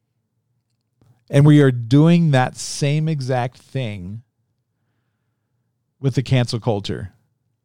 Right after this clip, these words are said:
If you are not in line with B L M, who has raised one point six billion dollars off of this,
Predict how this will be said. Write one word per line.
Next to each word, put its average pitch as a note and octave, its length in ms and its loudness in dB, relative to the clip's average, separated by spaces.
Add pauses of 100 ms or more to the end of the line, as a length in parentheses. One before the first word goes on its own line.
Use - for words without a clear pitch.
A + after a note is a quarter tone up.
(540)
If A#2+ 140 -4
you F3 120 4
are F3 120 2
not D#3+ 300 0
in D3 240 -2
line D3+ 300 0
with B2 180 -4
B C3 160 0
L B2 220 0
M, B2 380 -2 (640)
who D#3 100 4
has C#3+ 160 4
raised C3 360 0
one D#3 180 -2
point F#3 260 -2
six C3 220 -6
billion D3+ 760 2
dollars B2 480 2
off - 200 -8
of F#2 160 -6
this, - 360 -8